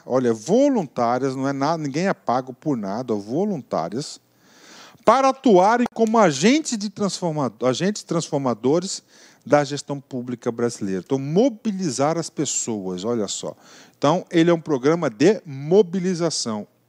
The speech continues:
Prestem atenção, isso já foi cobrado diversas vezes em prova de concurso. E essas pessoas são mobilizadas de formas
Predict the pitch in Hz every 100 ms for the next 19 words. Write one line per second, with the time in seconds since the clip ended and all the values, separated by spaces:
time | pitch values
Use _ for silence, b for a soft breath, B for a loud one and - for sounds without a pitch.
0 | - 156 175 170 160 147 127 - 110 101
1 | B B B - 180 180 170 151 - 143
2 | - 98 113 127 131 120 123 95 123 151
3 | - 117 117 131 113 113 113 120 110 107
4 | 107 107 101 87 78 - _ B B B
5 | 113 127 190 202 - 175 - 151 - 131
6 | 131 120 113 107 117 175 147 120 - 170
7 | 220 262 269